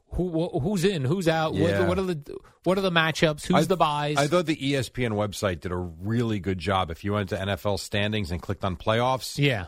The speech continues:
Speaker 2: they had everything as it was happening, and they had a notation, a very simple notation to the right, who had the tiebreaker over who and what would happen. But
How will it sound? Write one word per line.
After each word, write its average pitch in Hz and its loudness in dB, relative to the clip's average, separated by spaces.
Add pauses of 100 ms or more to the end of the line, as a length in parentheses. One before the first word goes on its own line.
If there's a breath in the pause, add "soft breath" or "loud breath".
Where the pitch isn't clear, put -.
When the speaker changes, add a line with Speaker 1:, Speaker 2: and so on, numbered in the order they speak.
Speaker 2:
they 120 2
had 117 0
everything 117 0
as 104 0
it 110 -6
was 107 -4
happening, 104 -2
and 98 -4
they 92 -2
had 92 -2
a 95 -2
notation, 92 -6
a 95 -6
very 113 0
simple 107 -2
notation 95 -4
to - -10
the 90 -2
right, 82 -2 (460)
who 113 -2
had 110 0
the 95 -6
tiebreaker 95 -2
over 85 -4
who 101 -2
and 87 -4
what 78 -8
would 82 -10
happen. 80 -8 (100)
But 90 -6